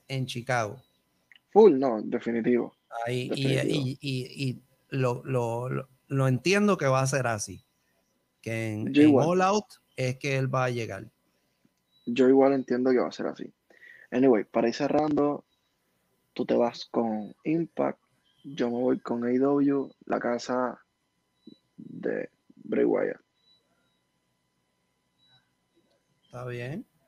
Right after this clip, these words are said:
Speaker 2: O sea que estamos, estamos divididos, pero a la misma
Speaker 1: Estamos
Speaker 2: vez
Speaker 1: divididos.
Speaker 2: se van a, se van a combinar la, las compañías.
Speaker 1: Es que ya están
Speaker 2: So,
Speaker 1: combinadas, obviamente. Aquí,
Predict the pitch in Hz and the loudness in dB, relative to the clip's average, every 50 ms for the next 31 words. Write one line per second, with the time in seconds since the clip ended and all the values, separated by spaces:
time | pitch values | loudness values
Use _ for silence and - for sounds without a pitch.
0 | _ _ _ _ _ _ _ _ _ _ _ _ _ _ _ _ - - 117 113 | _ _ _ _ _ _ _ _ _ _ _ _ _ _ _ _ -12 -8 -6 -4
1 | 120 110 - - 117 120 131 139 135 131 - - 127 139 147 147 151 156 156 151 | -4 -4 -6 -4 -2 0 2 2 2 0 0 0 2 2 4 6 8 10 10 10
2 | 151 165 170 180 180 175 170 170 - - 139 131 127 123 123 123 131 143 143 139 | 10 10 8 8 8 6 4 2 4 4 6 6 8 6 6 4 4 2 2 2
3 | 143 151 156 - - - 143 143 - - 139 131 123 117 110 104 98 92 101 - | 2 2 0 -2 -4 -10 -14 -14 -10 -8 -6 -4 -4 -4 -4 -6 -8 -10 -12 -16
4 | _ _ _ - - - - _ _ _ _ _ _ _ _ - - - - 127 | _ _ _ -20 -20 -20 -20 _ _ _ _ _ _ _ _ -12 -2 2 4 4
5 | 127 131 135 139 143 147 143 - - - 135 120 120 123 127 131 131 151 151 147 | 6 6 6 6 6 6 4 2 2 2 2 2 4 2 2 0 2 2 2 2
6 | 143 143 139 139 147 139 139 143 143 139 131 120 113 - - - 120 117 - - | 2 0 2 2 2 4 4 4 4 4 4 4 2 2 2 0 0 0 -2 -6
7 | 117 113 107 - 113 113 113 117 120 117 113 - - - _ _ _ _ _ _ | -8 -6 -4 -4 -4 -2 -2 -2 -2 -4 -4 -8 -12 -18 _ _ _ _ _ _
8 | _ _ _ _ _ _ _ _ _ _ _ _ _ _ _ _ _ _ - 131 | _ _ _ _ _ _ _ _ _ _ _ _ _ _ _ _ _ _ -8 -6
9 | 135 - 196 202 196 208 - 254 220 214 214 214 214 208 220 220 185 147 147 175 | -4 0 0 2 2 2 0 0 2 4 4 6 6 6 4 4 2 2 0 0
10 | 202 190 156 123 120 127 135 139 147 160 165 165 151 156 180 190 - 156 131 117 | 0 0 0 0 0 0 0 0 -2 -2 -2 -2 -4 -4 -6 -6 -6 -6 -4 -4
11 | 113 104 - - 135 139 143 156 160 175 180 - | -6 -8 -12 -10 -8 -6 -6 -4 -6 -6 -8 -12